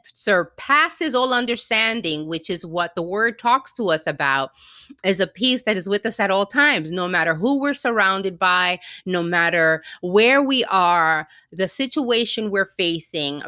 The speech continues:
because we have tasted of that peace, know that peace,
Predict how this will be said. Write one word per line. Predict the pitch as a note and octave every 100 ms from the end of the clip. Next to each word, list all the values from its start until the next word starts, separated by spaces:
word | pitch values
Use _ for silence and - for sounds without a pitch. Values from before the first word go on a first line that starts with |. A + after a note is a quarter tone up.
| E3
because | A#3 - C#4 D4 D#4+ D#4+
we | B3+ A3+ B3 B3+ A3+
have | G3+ F3+ D#3+ D3+ -
tasted | F#3 F#3 A#3+ - B3+
of | A#3+ G#3+
that | A3 A3+
peace, | - E3 C#3 -
know | F3+ F3+ G3 A3 C4+
that | B3 G#3+ G#3
peace, | - D3+ C#3+ D3